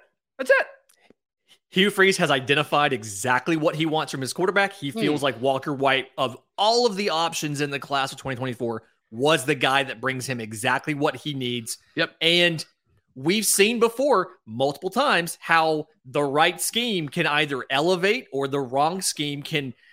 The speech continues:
Speaker 2: can, like, reduce a player's performance.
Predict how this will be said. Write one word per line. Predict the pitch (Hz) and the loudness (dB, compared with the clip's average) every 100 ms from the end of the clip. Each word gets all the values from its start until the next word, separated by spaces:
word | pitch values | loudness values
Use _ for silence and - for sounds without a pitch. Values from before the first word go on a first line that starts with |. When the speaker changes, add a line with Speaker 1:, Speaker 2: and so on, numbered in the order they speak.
| _ | _
Speaker 2:
can, | 151 143 | -6 -2
like, | 143 135 | -2 -2
reduce | 156 139 151 190 165 - - _ _ - | -4 0 0 0 -2 -6 -8 _ _ -6
a | 143 | -6
player's | - 139 139 151 | 0 0 2 0
performance. | - 165 196 277 139 - - | -4 -2 0 0 -2 -8 -12